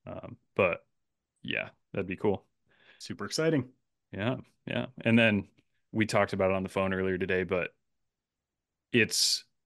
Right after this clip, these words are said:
Speaker 1: <laughs> it's ironic because you mentioned it in the last episode. I've been, like, allergic to the idea of ever owning a water jet. Um,
Speaker 2: Mm-hmm.
Speaker 1: I'm becoming less allergic really quickly. So
Speaker 2: Mm-hmm.
Speaker 1: that's definitely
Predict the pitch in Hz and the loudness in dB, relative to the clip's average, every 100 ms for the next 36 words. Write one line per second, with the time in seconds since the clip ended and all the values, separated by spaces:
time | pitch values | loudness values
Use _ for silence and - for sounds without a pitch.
0 | _ _ _ _ _ _ _ _ - 120 | _ _ _ _ _ _ _ _ 0 0
1 | 98 87 - 127 113 113 104 104 104 92 | 0 -4 0 2 4 4 6 4 2 0
2 | 98 98 90 101 95 95 - 95 90 90 | -2 -2 -2 -2 -2 -2 -2 -2 -2 -2
3 | 90 95 - 95 - 92 92 110 113 131 | -2 -2 -2 -4 -2 -2 2 2 6 6
4 | 110 98 - 92 95 92 107 104 - - | 6 2 -2 -4 -2 -2 0 -2 -4 -20
5 | _ _ _ - 95 90 92 92 98 95 | _ _ _ -4 2 2 2 2 4 2
6 | 90 90 90 92 92 92 87 90 95 98 | 2 -2 0 0 -2 -2 -4 -4 -2 0
7 | 107 104 _ _ _ _ _ _ _ - | 2 0 _ _ _ _ _ _ _ -6
8 | 90 90 87 85 98 95 - 101 104 - | -4 -2 -2 -4 -6 -8 -8 -8 -8 -10
9 | - 95 92 90 101 92 90 92 - 90 | -8 -4 -4 -2 -2 0 0 0 -2 -4
10 | 92 98 - 95 90 101 98 113 110 110 | -2 -2 -2 -2 0 -2 0 0 -2 -6
11 | _ _ 107 98 98 92 87 87 - _ | _ _ -8 -2 0 2 0 -4 -10 _
12 | _ _ _ 107 107 - 104 98 107 107 | _ _ _ 2 2 2 -6 4 4 4
13 | - 101 92 98 90 87 | 0 -4 -2 -2 -2 -6